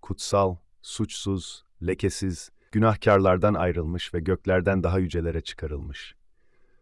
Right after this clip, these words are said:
O öbür başkahinler gibi önce kendi günahları, sonra da halkın günahları için her gün kurbanlar sunmaya ihtiyaç duymaz. Çünkü kendini sunduğu zaman bunu ilk ve son defa yaptı.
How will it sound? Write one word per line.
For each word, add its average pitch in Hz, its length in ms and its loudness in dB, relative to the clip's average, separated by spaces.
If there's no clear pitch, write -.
O 113 140 6
öbür 110 280 6
başkahinler 95 680 4
gibi 76 380 -4
önce 107 300 4
kendi 95 340 0
günahları, 87 640 -4
sonra 117 380 4
da 90 160 2
halkın 98 360 2
günahları 90 460 0
için 85 280 -4
her 104 240 2
gün 87 260 -2
kurbanlar 90 560 -2
sunmaya 80 420 -6
ihtiyaç - 500 -8
duymaz. 78 520 -8
Çünkü 110 340 -2
kendini 98 420 2
sunduğu 95 420 0
zaman 82 440 -2
bunu 98 180 0
ilk 113 300 -2
ve 90 80 2
son 98 320 0
defa 80 320 -2
yaptı. 71 460 -10